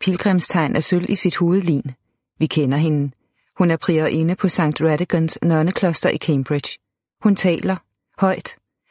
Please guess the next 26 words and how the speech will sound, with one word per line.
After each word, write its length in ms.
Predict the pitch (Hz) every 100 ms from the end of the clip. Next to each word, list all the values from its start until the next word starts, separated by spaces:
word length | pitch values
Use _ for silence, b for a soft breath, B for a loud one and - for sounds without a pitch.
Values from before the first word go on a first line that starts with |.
| b b
Hun 140 | 220 214
er 40 |
ledsaget 440 | 208 240 - 220
af 100 | 170
en 120 | 165 156
ung 220 | 175 180
nonne 300 | 165 160 208
på 120 | 214
en 100 | 185
rolig 360 | 156 156 180 196
hest. 400 | 143 - - - _ _ _ _ -
Denne 260 | 160 151 156
nonne 280 | 143 143
er 100 | 156
tavs 440 | 139 170 151 - -
og 120 | 139
har 120 | 151
kun 200 | - 180
haft 260 | 175 151 -
råd 160 | 160
til 200 | - 175
et 100 | 180
Thomas 360 | - 175 156 -
Becket-tegn 640 | 165 156 - - 165 143 170
af 80 |
tin. 280 | - 151 131